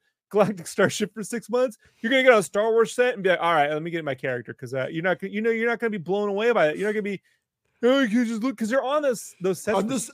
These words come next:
Speaker 2: I'm
Speaker 1: s-,
Speaker 2: just
Speaker 1: a very short
Speaker 2: imagining,
Speaker 1: amount of
Speaker 2: like,
Speaker 1: time.
Speaker 2: Carson
Speaker 1: <laughs>
Speaker 2: Teva handing me some macaroni and cheese.
Speaker 1: Yes.
Speaker 2: <laughs> I'm like, "Thanks."
Speaker 1: I,
Speaker 2: He's like,
Speaker 1: not only can I imagine it, <laughs> like,
Speaker 2: <laughs>
Speaker 1: I think, I think Chef should do Disneyland community service, all the Star Wars
Speaker 2: <laughs>
Speaker 1: actors, you
Speaker 2: Disney-
Speaker 1: know, like,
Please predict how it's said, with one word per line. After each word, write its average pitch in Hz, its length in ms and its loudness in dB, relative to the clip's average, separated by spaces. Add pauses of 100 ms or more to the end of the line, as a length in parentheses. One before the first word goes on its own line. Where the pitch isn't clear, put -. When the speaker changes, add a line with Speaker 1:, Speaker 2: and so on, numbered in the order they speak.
Speaker 2:
I'm 208 80 0
Speaker 1:
s-, 240 60 0
Speaker 2:
just 269 140 -4
Speaker 1:
a 254 80 6
very 220 120 4 (120)
short 226 160 -4
Speaker 2:
imagining, - 20 -4
Speaker 1:
amount 220 80 -2
of - 80 0
Speaker 2:
like, 180 120 0
Speaker 1:
time. 127 260 -4
Speaker 2:
Carson 180 540 -4
Speaker 1:
<laughs> - 0 -
Speaker 2:
Teva 151 580 -4 (100)
handing 156 520 -8
me 156 140 -8
some 143 220 -10
macaroni 143 520 -8
and 135 160 -10
cheese. 127 540 -16
Speaker 1:
Yes. 226 420 6
Speaker 2:
<laughs> 320 380 0
I'm 294 120 6
like, 247 260 2
"Thanks." 208 220 -6
Speaker 1:
I, 165 180 8
Speaker 2:
He's 190 140 -4
like, 180 300 -4
Speaker 1:
not 269 140 12
only 302 140 8
can 226 180 6
I 185 140 10
imagine 185 680 6
it, 139 280 2
<laughs> - 40 -10
like, 208 340 4 (440)
Speaker 2:
<laughs> - 40 -10
Speaker 1:
I 254 120 6
think, 214 260 -6 (260)
I 240 80 -4
think 311 180 0
Chef 294 180 -6
should 247 120 -12
do 254 140 -6
Disneyland 196 720 -4
community 160 480 -8
service, 127 480 -10
all 139 120 -2
the 143 140 2
Star - 180 0
Wars 262 180 0
Speaker 2:
<laughs> - 20 0
Speaker 1:
actors, 220 260 -2
you 214 60 -2
Speaker 2:
Disney- 170 180 -4
Speaker 1:
know, 170 200 2
like, 170 280 0